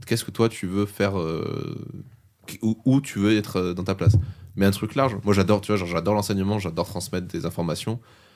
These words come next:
Et je trouve que déjà, le podcast, c'est une bonne première façon de le faire. Je donne quelques cours à côté.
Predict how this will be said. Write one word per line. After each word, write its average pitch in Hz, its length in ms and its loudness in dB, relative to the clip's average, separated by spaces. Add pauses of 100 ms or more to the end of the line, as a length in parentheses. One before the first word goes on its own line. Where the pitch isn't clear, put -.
(260)
Et 110 40 -4
je - 60 -4
trouve 98 160 -6
que 98 80 -2
déjà, 85 160 2
le 101 140 4
podcast, 104 360 -2
c'est 71 100 -6
une 71 100 -6
bonne 87 160 0
première 90 240 -4
façon 87 200 -6
de 82 60 -4
le 78 80 -2
faire. 101 400 0
Je - 100 -14
donne 85 200 -2
quelques 87 240 -6
cours 85 180 -6
à 80 60 -2
côté. 101 420 -2